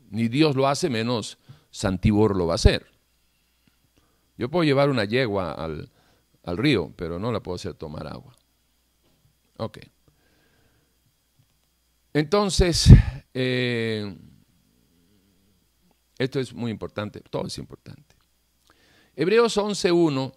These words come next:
nos muestra, eh, una, una senda de cómo, cómo poder, eh, eh, ¿cómo se llama?,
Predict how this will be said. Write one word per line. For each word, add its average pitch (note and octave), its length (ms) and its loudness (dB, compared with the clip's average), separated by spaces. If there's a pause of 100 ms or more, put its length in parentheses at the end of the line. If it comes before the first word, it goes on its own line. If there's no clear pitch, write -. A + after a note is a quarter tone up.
(540)
nos B2+ 180 -4
muestra, D#3 640 -4 (200)
eh, G#2 500 -4
una, A#2 560 -4
una G#2+ 280 -8
senda C#3+ 560 -4 (960)
de - 280 -10
cómo, B2+ 420 -4 (140)
cómo A#2 260 -4
poder, A2 500 -2
eh, F2 540 -6 (1040)
eh, - 300 -16
¿cómo F2+ 160 -14
se A2 140 -10
llama?, G#2+ 200 -10